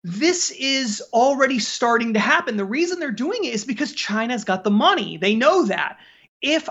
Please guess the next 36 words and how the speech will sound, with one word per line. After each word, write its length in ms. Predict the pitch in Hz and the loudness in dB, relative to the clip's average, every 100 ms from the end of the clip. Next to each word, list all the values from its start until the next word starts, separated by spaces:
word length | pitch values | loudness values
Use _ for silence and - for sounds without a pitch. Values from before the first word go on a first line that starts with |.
| - | 2
our 340 | 240 277 277 | 4 4 2
system 520 | 208 - 220 - 220 | -2 -6 -6 -4 -4
collapses 960 | 208 220 208 226 269 - - - - - | -4 -2 2 4 4 0 -12 -14 -14 -10
because 400 | 226 208 220 170 | -6 -2 -2 0
we're 140 | 196 | 0
printing 520 | 202 - 262 302 285 | -2 -2 -2 -2 -2
ourselves 460 | 233 214 233 220 185 | 0 0 2 2 2
into 240 | 226 240 208 | 0 2 2
oblivion 640 | 170 196 254 247 196 156 | 2 0 0 0 -4 -6
and 140 | 175 | -8
just 300 | 196 202 - | -6 -4 -4
spending 560 | - - 277 277 240 190 | -4 0 0 2 0 4
reckless 400 | 233 254 269 - | 2 2 -6 -6
amounts 340 | 220 214 208 | -2 0 -2
of 100 | 185 | -4
money, 400 | 208 269 185 151 _ _ - | -2 -4 -6 -14 _ _ 0
and 120 | 202 | 2
I 100 | 233 | 2
think 220 | 240 240 | 0 -2
that 100 | 247 | -2
it 100 | 220 | 0
will 300 | 233 302 180 | 0 -2 -2
inevitably 560 | 180 220 220 214 208 208 | 0 2 2 0 0 0
happen. 480 | 247 262 - - - | 0 0 -6 -18 -4
The 120 | 208 | 2
elites 420 | 214 247 302 - | 2 2 -4 -4
don't, 340 | 294 285 190 - - | 2 2 2 -12 -8
but 180 | - - | -8 -2
I 180 | 196 214 | -2 -2
think 320 | - 233 214 | -4 -8 -4
that 160 | 226 | -4
they, 160 | 226 - 190 | -4 -6 -2
that 120 | 214 | 0
it 80 | 208 | 2
will 160 | 240 | 0
happen. 440 | 208 262 - 151 | 2 0 -2 -12